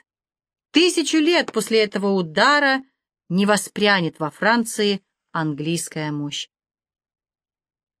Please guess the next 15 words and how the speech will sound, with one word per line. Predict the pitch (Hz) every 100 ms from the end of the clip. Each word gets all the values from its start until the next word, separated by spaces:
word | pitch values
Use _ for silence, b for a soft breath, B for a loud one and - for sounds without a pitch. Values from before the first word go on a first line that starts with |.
| _
И | 202
снова | 226 294 403 392 208
она | 180 170
замолчала, | 170 185 175 - 190 175 165 B B B
погрузившись | 185 170 170 156 170 - 170
в | 151
думы. | 143 160 151 151 - _ _ _ _ _ _ _ -
Наконец | 190 254 370 -
она | 240 233
повернулась | 226 226 214 226 220
к | -
своим | - 214 202
полководцам, | 208 196 196 185 240 294 - 277 269 B B
стоявшим | - - 254 254 254 - 240
поодаль. | 233 233 240 220 220 220